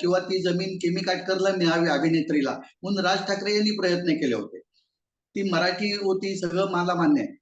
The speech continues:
पण तिच्यासाठी प्रयत्न केले. पण आज मात्र तेच राज ठाकरे की मराठी माणसात, माणूस भूमिपुत्र, अ,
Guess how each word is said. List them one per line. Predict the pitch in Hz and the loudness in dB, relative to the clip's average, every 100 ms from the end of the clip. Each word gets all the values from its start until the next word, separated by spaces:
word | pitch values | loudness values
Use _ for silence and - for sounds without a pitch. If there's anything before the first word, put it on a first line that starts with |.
| _ | _
पण | 190 196 196 - _ _ _ _ - | -2 -2 -6 -12 _ _ _ _ -6
तिच्यासाठी | 170 214 220 220 220 | -2 -2 -2 -2 -2
प्रयत्न | 202 190 190 | -2 -2 -2
केले. | 180 160 | -2 -2
पण | 170 196 | -2 -6
आज | - 147 190 190 | -6 -2 -2 -2
मात्र | 190 180 185 190 | -4 -2 -2 -2
तेच | 185 196 190 | 0 -2 -2
राज | 175 175 | -2 -4
ठाकरे | - 165 165 147 - - _ _ - | -4 -4 -2 -4 -4 -12 _ _ -10
की | 202 - 170 | -8 -8 -4
मराठी | 156 170 190 208 | -2 0 -2 -4
माणसात, | 202 185 175 190 190 190 _ _ _ 190 | -2 -4 -2 -2 -2 -8 _ _ _ -8
माणूस | 175 190 190 | -4 -4 -4
भूमिपुत्र, | 165 185 185 180 196 | -4 -4 -4 -6 -2
अ, | 196 190 170 175 170 160 165 | -2 -4 -6 -6 -6 -4 -6